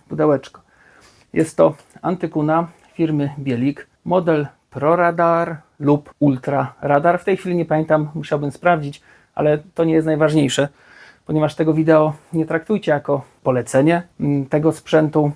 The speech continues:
Nie zobaczycie też pod filmem żadnego linku sponsorowanego, ponieważ, y, takiej współpracy nie ma. Ja nie mam żadnego porównania, jeśli chodzi o te sprzęty. Nie wiem, który jest lepszy,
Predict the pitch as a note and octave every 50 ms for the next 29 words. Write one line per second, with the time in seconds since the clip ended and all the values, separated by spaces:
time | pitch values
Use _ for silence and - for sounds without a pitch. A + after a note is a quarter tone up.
0 | - - - D#3+ D#3 D#3+ C#3+ D3 C#3 - D3+ E3 C#3 C#3+ B2 C#3+ C3+ C3+ - -
1 | - - C3+ - - C#3+ C#3+ C#3+ C#3+ C#3 B2+ C3+ - - D3 C3+ B2+ C3 C3+ C3
2 | B2 C3 - - - - C#3 D3+ D3+ D3 D#3+ D3+ D3 - _ - - - D#3 D3+
3 | - E3+ D#3+ D#3 D3+ D3+ D#3 D#3 D#3+ F#3 F3+ - _ - _ - - - - _
4 | _ _ - D#3 D3+ D3+ D3+ D#3 D#3 D#3 D#3 - - D#3+ D#3+ D#3 D#3 D#3 D#3+ D#3+
5 | E3+ E3 - - - - - E3+ E3 F3 E3+ E3 - - E3 D#3 E3 D#3+ D#3 D3+
6 | - - D#3+ D#3 - - - - D#3 C#3+ C#3+ C3 B2+ C3 C3 - - _ _ _
7 | - _ _ _ - D#3 D3+ D#3+ E3+ E3+ E3+ E3 D#3 D#3 E3 D#3+ E3+ F3 D#3+ E3
8 | D#3 D3+ D3+ D3+ - _ - D#3+ D3+ D#3 C#3+ C#3 D3 D3+ D3+ C#3+ C#3 C3+ C3+ B2+
9 | - C#3+ C#3 - - C#3+ C3 - D#3 C#3+ C3+ C#3 C3+ C3 - _ _ _ _ -
10 | - D#3 D#3 C#3+ B2 - - - C#3 C3 C3 B2+ B2+ C3+ C3+ C3+ - _ _ _
11 | _ _ _ _ - D4 B3 F#3 F3 D#3+ D3 - - C#3+ C#3+ C3 B2 C#3 D3+ D#3+
12 | D#3 - - E3 D#3+ D#3+